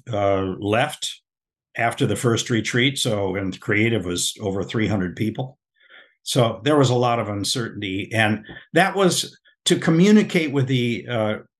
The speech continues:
client at large, I should say the agency at large, uh, was a fraughtful, I'd say. They had a lot of decisions to make about what to say and how to say it and how to illustrate it. And then let's not forget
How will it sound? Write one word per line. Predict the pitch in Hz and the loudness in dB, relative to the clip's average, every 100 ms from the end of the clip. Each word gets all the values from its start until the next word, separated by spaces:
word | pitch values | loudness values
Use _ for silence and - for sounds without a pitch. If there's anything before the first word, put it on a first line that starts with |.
| _ - | _ -4
client | 160 160 143 | -2 0 -2
at | 117 | -4
large, | 117 117 123 156 165 - 131 | -2 -2 -2 -2 -8 -6 -4
I | 131 | -4
should | 160 131 | -4 -6
say | 135 | -4
the | 107 107 | -4 -4
agency | 117 131 135 107 - 107 | -2 -2 0 -2 -2 -2
at | 104 | -2
large, | 104 107 135 135 - _ _ _ _ _ _ _ | -2 0 -2 -4 -14 _ _ _ _ _ _ _
uh, | 113 107 104 104 - | -2 0 0 -2 -2
was | 127 135 | -2 0
a | 127 107 _ _ _ _ _ _ _ _ _ _ - | -2 -4 _ _ _ _ _ _ _ _ _ _ -8
fraughtful, | 175 151 131 - - 131 - | -2 -2 -4 -8 -10 -12 -8
I'd | 131 104 - | -4 -4 -2
say. | 117 | -4
They | 95 117 | 0 2
had | 127 117 | 2 2
a | |
lot | 107 120 127 | 0 0 0
of | 113 | -2
decisions | 107 101 127 110 113 95 - | -4 -4 -4 -4 -4 -8 -6
to | 107 | -6
make | 98 98 | -4 -6
about | - 95 92 113 | -4 -4 -2 0
what | 131 | 0
to | 131 | 0
say | - 117 101 101 98 | -2 -2 -2 -4 -6
and | 95 | -6
how | 90 127 | 0 0
to | 123 | 2
say | 117 - 101 101 | 0 -2 -2 -4
it | 98 | -6
and | 95 92 | -6 -4
how | 110 | -2
to | 101 - | -2 -2
illustrate | 107 123 - - 71 | 0 0 -2 -6 -10
it. | - - - - - _ _ _ | -14 -20 -20 -20 -20 _ _ _
And | - 165 | 2 6
then | 214 | 6
let's | 185 220 - | 6 6 4
not | 208 160 | 2 2
forget | - 135 135 185 127 | 2 2 4 4 2